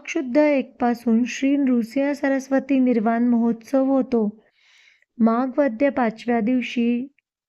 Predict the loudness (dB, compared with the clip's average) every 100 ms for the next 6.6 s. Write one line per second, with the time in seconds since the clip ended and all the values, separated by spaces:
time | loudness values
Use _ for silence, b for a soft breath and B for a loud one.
0 | _ -8 -2 0 2 2 0 0 0 -2
1 | 0 2 0 0 -2 0 0 -2 0 0
2 | 2 2 2 0 -2 -4 -4 b b b
3 | b b _ _ 0 2 2 0 -2 -2
4 | -4 0 0 0 0 0 -2 0 0 0
5 | 0 -2 -2 0 2 2 2 0 0 -2
6 | -2 -2 -2 -2 -8